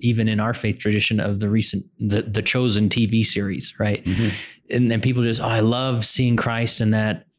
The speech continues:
Speaker 1: in that framing, in that context, and I can relate with him and whatnot." But you, and even the creators of The Chosen will say, "We're not trying to create an accurate portrayal of everything happened,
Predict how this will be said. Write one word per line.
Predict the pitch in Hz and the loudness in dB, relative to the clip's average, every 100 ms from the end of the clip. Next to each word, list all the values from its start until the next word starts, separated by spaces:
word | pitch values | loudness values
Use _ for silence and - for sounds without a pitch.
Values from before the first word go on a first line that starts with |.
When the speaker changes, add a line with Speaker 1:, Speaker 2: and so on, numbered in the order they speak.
| _ - - _ - | _ -20 -20 _ -8
Speaker 1:
in | - 113 | 0 0
that | 110 | 0
framing, | - - 151 185 120 113 | -2 0 2 4 4 2
in | 113 | 2
that | 113 110 | 0 -2
context, | - 160 190 120 113 110 - | -2 0 0 0 0 -2 0
and | 104 95 95 | 2 2 0
I | 107 | -2
can | 113 | 0
relate | 107 101 131 131 | 0 2 2 2
with | 127 | 2
him | 131 123 | 2 2
and | 117 | 2
whatnot." | 120 113 113 110 | 2 0 0 0
But | 123 | 0
you, | 151 214 - - _ - | 2 0 -4 -20 _ -2
and | 139 | 2
even | 156 139 120 | 4 4 2
the | |
creators | 117 139 117 107 | 0 -2 0 0
of | 104 | 0
The | 104 | 0
Chosen | - 113 101 | 0 0 2
will | 101 98 | 2 0
say, | 113 101 98 - - - _ | 0 -2 -4 -8 -20 -20 _
"We're | 135 | 2
not | 165 143 | 2 2
trying | - 139 123 | 0 0 0
to | 107 | 0
create | - 117 | 0 0
an | 107 | 0
accurate | - 117 117 - 127 107 - | 0 -4 -4 -2 -2 -2 -4
portrayal | 101 - 123 110 98 95 | -4 -2 0 0 0 0
of | 101 107 | 0 0
everything | 107 101 95 | 0 0 0
happened, | 90 104 - 98 95 92 | -2 -4 -4 -2 -2 -4